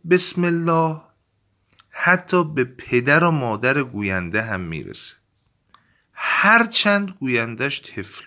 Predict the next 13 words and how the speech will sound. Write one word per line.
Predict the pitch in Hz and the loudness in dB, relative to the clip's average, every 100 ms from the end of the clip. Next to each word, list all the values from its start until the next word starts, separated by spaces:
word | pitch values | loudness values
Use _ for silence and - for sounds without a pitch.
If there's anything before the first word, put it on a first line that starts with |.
| - | -20
باشه. | - - - _ _ _ _ _ _ _ _ _ _ _ _ | -16 -16 -16 _ _ _ _ _ _ _ _ _ _ _ _
در | 147 190 | 6 8
روایت | 196 196 185 180 175 175 | 8 6 6 4 4 -2
شریفی | - 156 156 156 156 | -6 -2 -2 -2 -6
می‌فرمایند | 147 139 - 123 117 117 113 127 170 185 - _ _ _ _ | -8 -10 -4 -2 -2 -4 -4 -2 -2 -6 -14 _ _ _ _
یکی | - 139 185 175 - 131 | -4 4 4 4 2 2
از | 110 101 - _ _ _ _ _ _ | 2 -2 -14 _ _ _ _ _ _
پیغمبران | - 120 110 101 107 101 98 101 127 160 151 | 2 2 4 0 0 0 2 2 2 0 -2
با | 120 | -2
همراهان | 98 - - 95 90 92 85 - 143 180 165 | -2 -2 -2 -2 -2 -4 -4 -4 -4 -4 -6
به | 104 | -6
محلی | 95 92 90 - 147 175 165 151 | -4 -2 -2 2 0 2 -2 -4
گذشت | 101 85 87 78 - - - - | -4 -6 -4 -4 -6 -10 -12 -16